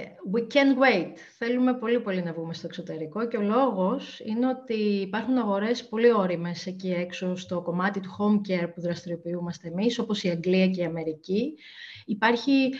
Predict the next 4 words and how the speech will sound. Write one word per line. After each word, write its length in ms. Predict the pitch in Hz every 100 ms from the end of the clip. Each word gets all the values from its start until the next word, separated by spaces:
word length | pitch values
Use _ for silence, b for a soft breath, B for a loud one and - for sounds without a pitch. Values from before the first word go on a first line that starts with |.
| B B
τρομερή 420 | - 208 208 247
ζήτηση 640 | 247 226 233 208 202 214 196
σε 160 | - 202
φροντιστές, 1000 | 190 185 165 - 190 196 269 - -